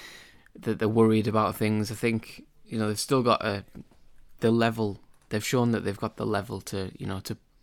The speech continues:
really do a job on teams and to hurt p-, hurt teams. I think still there's, there's people to bring into that team. I think Ziyech is,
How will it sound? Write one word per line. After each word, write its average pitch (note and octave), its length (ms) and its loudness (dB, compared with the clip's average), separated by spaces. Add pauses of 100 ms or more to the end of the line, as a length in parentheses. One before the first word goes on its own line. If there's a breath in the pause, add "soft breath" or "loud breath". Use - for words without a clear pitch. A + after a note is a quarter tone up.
(160)
really G#2 420 -2
do G2 160 0
a F#2+ 60 -2
job G2+ 180 -4
on G2+ 140 -2
teams G#2 340 -4
and G#2 140 -4
to A2 140 -4
hurt A2 320 -4
p-, - 120 -12 (100)
hurt A#2+ 220 -4
teams. A#2 300 0
I A2 60 -2
think C3+ 260 -2 (420 loud breath)
still D3+ 320 4
there's, A#2+ 280 0
there's - 340 -4 (160)
people A2+ 340 0
to G2+ 440 0
bring A#2 240 2
into A2 260 0
that A2 180 -2
team. A#2 200 0
I G#2+ 40 0
think G#2+ 140 -4
Ziyech A2 520 -4
is, G#2+ 400 -4